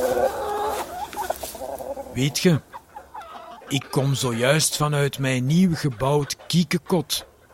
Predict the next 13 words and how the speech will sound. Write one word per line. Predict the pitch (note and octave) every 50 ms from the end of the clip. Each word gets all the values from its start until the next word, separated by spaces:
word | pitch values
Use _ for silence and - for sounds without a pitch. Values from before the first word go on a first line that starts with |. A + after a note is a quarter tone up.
| - _ - _ _ - _ _ _ _ _ _ _
Er | - C#3 D3+
is | E3 E3+ D#3 -
nog | F3+ E3 D#3 C#3
een | E3+ E3 D3+ C3 - _ _ _ _ _ _ _ _
halve | - - - - E3 G#3 A3+ A3 D3+ F3+ F#3
dag | E3+ F#3 E3 -
werk | D3+ D3 D#3+ E3 E3+ D#3+ - - - _ _ _ _ _ _ _ _ _
en | - D#3 D#3 C#3+
dan | C#3+ C#3 C#3 C3+
zal | - C3+ B2+ A#2+
het | A2+ - - - - _ _ _ _ _ _
af | - B2 A2 -
zijn. | - - - - G#2+ G2+ G2+ F#2+ F2+ _